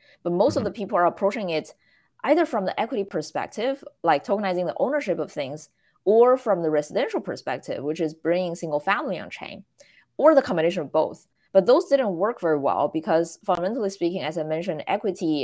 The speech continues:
Speaker 1: is very heterogeneous, and also single family, they suffer from the irrationality of individuals. There's people who is trying to bid for a house to live in. They wanna build a family in it. So the price fluctuation is just huge, and then there could be huge run-ups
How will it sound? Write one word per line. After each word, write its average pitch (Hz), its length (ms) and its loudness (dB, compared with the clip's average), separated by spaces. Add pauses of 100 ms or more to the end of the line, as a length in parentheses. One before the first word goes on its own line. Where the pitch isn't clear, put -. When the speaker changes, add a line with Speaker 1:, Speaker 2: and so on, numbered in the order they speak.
Speaker 1:
is 151 200 0
very 180 320 4
heterogeneous, 156 840 -4 (280)
and 175 80 0
also 190 180 0
single 170 300 -2
family, 196 420 0
they 156 140 2
suffer 262 360 0
from 156 500 -2
the - 220 0
irrationality 175 960 0
of 156 140 -2
individuals. 165 680 -2 (320)
There's 175 300 4
people 202 580 0
who 175 120 0
is 160 100 0
trying 175 240 -2
to 165 140 -2 (120)
bid 156 320 4 (300)
for 175 180 2
a 131 80 6
house 147 560 -2 (180)
to 185 100 2
live 208 200 2
in. 85 220 -8
They 156 100 -4
wanna 165 160 -2
build 151 180 0
a 147 40 -6
family 214 380 -4
in 131 100 -6
it. - 240 -14 (300)
So 180 180 4
the 175 100 4
price 240 340 0
fluctuation 190 480 0
is 156 80 -4
just 151 200 -4
huge, 151 520 -2
and 160 160 -4
then 170 120 -4
there 175 120 4
could 170 160 -6
be 151 100 0
huge 247 320 0
run-ups 180 540 0